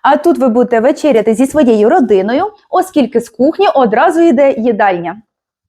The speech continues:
Вам залишається стіл зі стільцями, а також смарт-телевізор Л Джі. Родзинка цього будинку — пічне та газове опалення.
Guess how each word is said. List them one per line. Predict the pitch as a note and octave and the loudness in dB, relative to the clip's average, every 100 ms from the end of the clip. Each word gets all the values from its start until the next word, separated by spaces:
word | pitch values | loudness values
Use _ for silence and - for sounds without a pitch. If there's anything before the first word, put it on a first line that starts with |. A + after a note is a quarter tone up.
| - | 0
Вам | D4+ C#4+ | 2 2
залишається | C4 A#3+ A#3 A3+ G3+ - G3+ | 2 0 0 -2 -2 -4 -8
стіл | - G#3 A3+ | -6 -2 0
зі | A#3+ D#4 | 0 -2
стільцями, | - F4+ F4 F#4+ F#4 G4 G4 _ _ | -2 -4 -2 0 0 -2 -4 _ _
а | D4 | -2
також | C#4+ B3+ A3+ | 0 0 -2
смарт-телевізор | - A#3+ C#4+ - - F#4+ F4 F4+ E4 D4+ - | 0 2 2 0 -2 0 2 2 0 -2 -2
Л | D#4+ | 0
Джі. | A3+ F#3+ - _ _ _ _ | 0 -2 -6 _ _ _ _
Родзинка | - D4 D#4+ A3+ A3 | -4 0 0 0 0
цього | C4+ C4 | 0 -2
будинку — | C4+ D4+ C#4+ F#4+ F#4 F#4 F#4 - | 0 0 0 -2 0 -2 -2 -2
пічне | B3+ - B3 D4+ F#4+ - | -2 -2 -2 0 0 -2
та | E4 D4 | -2 -2
газове | B3+ C#4 D4+ C4 | 0 0 0 0
опалення. | A#3 A3 A3+ G#3+ G3 F#3+ | 0 0 0 0 -4 -10